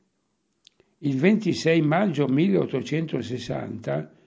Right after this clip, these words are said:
Garibaldi, rivolgendosi ai suoi volontari, disse: "Domani entreremo in Palermo". Il sei, un obelisco triangolare fu scoperto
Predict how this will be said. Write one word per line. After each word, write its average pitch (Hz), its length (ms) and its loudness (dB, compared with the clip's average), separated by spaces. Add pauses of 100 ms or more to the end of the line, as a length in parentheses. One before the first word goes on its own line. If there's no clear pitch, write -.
(380)
Garibaldi, 127 840 2
rivolgendosi 127 840 -2
ai 131 140 -4
suoi 147 240 -2
volontari, 139 640 -2
disse: 123 540 -6 (1040)
"Domani 196 800 4 (100)
entreremo 147 880 2 (120)
in 156 140 0
Palermo". 123 520 -2 (1700)
Il 208 220 6
sei, - 760 -2 (500)
un 170 180 4
obelisco 175 680 2
triangolare 151 840 0
fu 147 440 -6
scoperto 160 920 -2